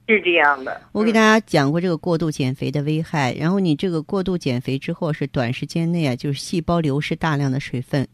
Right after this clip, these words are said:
Speaker 2: 和脂肪，然后的话呢，就是你局部的肌肤细胞的话，失去这个水和脂肪的营养了，它不就突然间衰老吗？
Speaker 1: 嗯。
Speaker 2: 会出现角质化的现象。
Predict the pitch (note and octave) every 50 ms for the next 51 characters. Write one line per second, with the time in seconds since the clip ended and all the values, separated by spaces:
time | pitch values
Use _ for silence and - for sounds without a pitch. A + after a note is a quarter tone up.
0 | _ _ _ _ - C#3+ C#3 - - D3+ D3+ - A#2+ A#2 A#2+ C3 - _ _ -
1 | - - - - - - - - - _ - F3+ F3 G3 A3 - B3+ A3+ G3 F#3
2 | F3 - - D#3 C#3+ D3 D3 C#3 D3 - - E3+ E3+ - E3 D3+ C#3+ C3+ C3+ C3
3 | - - - D#3+ F#3+ G3+ - A#3+ A3+ F#3 E3 C#3 C#3 - F#3+ F#3 - - F#3+ -
4 | - F#3 D3 - D3+ D3+ D3+ D3+ - C#3+ - C3+ B2+ B2 - - - - - B3+
5 | B3 - - A#3+ E3 - F#3 D#3+ C#3 C#3+ - - - - A2+ E2 C3 - C3 C3+
6 | - - D#3+ D#3+ - A#2+ A#2+ C3 C#3+ C3+ B2+ A2+ A#2 B2+ C3+ A#2+ A2 G#2+ G2+ A2+
7 | A#2+ - E3+ E3+ - - D#3 - - - E3 C#3+ C3+ C#3 C#3+ C3+ C#3 - - C3+
8 | C3 C3 B2 - A#2 G#2+ G#2 G#2+ - C3 _ _ _ _ _ _ _ _ _ _
9 | _ _ _ _ _ _ - - _ _ _ _ - G#3+ G#3 G3+ F3+ E3 C#3+ G3
10 | F#3 - A3 A3 G3+ G3 F3+ F3+ - D3+ B2 C3 - D#3+ - - D#3 C#3 B2+ C3
11 | - C#3 C3 C3 - - A2+ -